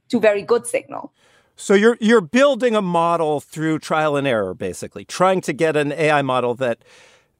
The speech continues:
Speaker 2: that has a high sensitivity and specificity, that's good at, at issuing an alert when a, when a patient has sepsis and doesn't issue too many alerts when the patient doesn't have sepsis, basically.
Speaker 1: Exactly. And also does it in a way that,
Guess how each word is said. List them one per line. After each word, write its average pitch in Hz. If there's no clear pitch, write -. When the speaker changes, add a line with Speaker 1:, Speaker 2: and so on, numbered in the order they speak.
Speaker 2:
that 143
has 147
a 139
high 135
sensitivity 151
and 131
specificity, -
that's 139
good 180
at, 156
at 139
issuing 175
an 143
alert 135
when 139
a, 135
when 143
a 123
patient 143
has 143
sepsis 120
and 143
doesn't 151
issue 139
too 151
many 131
alerts 120
when 117
the 104
patient 95
doesn't 85
have 85
sepsis, -
basically. -
Speaker 1:
Exactly. 185
And 247
also 247
does 208
it 220
in 208
a 196
way 185
that, 185